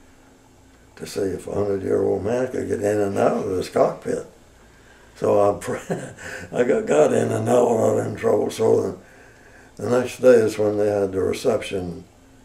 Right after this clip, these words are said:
at the hangar in Jones Airport. And they gave me my Spartan diploma, and the president of Spartan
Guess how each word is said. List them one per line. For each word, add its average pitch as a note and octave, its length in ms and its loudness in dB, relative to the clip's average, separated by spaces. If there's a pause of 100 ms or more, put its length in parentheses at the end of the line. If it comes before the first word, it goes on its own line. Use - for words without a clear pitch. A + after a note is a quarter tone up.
(140)
at A2 240 -4
the E2 160 -6
hangar G2+ 560 -4
in F2 240 -8
Jones F#2 460 -6 (500)
Airport. - 540 -8 (800)
And F#2 200 -6
they F#2+ 80 -2
gave G2 260 2
me F#2+ 140 -4
my F2 160 -6
Spartan F#2 440 -6
diploma, F#2 680 -2
and F2 100 -6
the D#2+ 60 -8
president G2+ 580 2
of F2 100 -10
Spartan F#2 600 -6